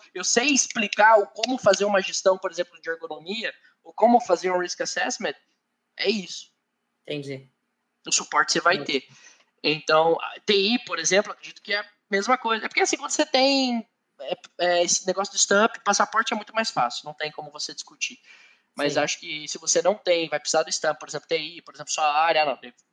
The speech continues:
Speaker 1: vai ter que traduzir, vai ter que correr atrás, ah, fazer pós, vai ter que traduzir, vai ter que ir atrás. Enfim, mas acho que se você tem o, o, a cidadania e, ou o stamp, ou, por exemplo, seu marido, sua esposa, ou enfim, seja da maneira que for, tenha o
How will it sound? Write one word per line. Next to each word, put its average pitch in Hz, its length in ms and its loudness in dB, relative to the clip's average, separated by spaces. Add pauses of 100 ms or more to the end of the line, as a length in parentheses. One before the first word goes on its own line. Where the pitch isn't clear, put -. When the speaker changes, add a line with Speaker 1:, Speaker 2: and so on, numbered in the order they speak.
(140)
Speaker 1:
vai 139 100 -4
ter - 80 -20
que - 80 -20
traduzir, 139 640 -12
vai 117 100 -8
ter 123 140 -16
que - 140 -20
correr 139 220 -8
atrás, 143 460 0
ah, 151 80 8
fazer 151 260 -2
pós, 147 440 0 (360)
vai - 100 -12
ter - 80 -20
que - 80 -20
traduzir, 147 600 -10
vai 123 120 -14
ter 123 120 -20
que - 120 -18
ir 135 40 -10
atrás. 143 600 -4 (440)
Enfim, 160 220 -12
mas 151 220 0
acho 160 160 -6
que - 60 -14
se 185 100 -14
você 170 200 -8
tem 175 240 -2
o, 165 120 -12 (240)
o, 147 420 -20
a 135 80 -12
cidadania 147 1040 -4
e, 123 760 -20
ou 143 180 -20
o 143 40 -20
stamp, 147 420 0 (120)
ou, 131 160 -6
por 131 160 -18
exemplo, 127 160 -12
seu 135 100 0
marido, 131 400 -2
sua - 120 -10
esposa, 131 500 -6
ou 123 100 -2
enfim, 127 380 -12
seja 127 280 -4 (440)
da 139 100 0
maneira 135 300 -4
que - 120 -20
for, 147 360 -14
tenha 151 500 2
o 123 120 -8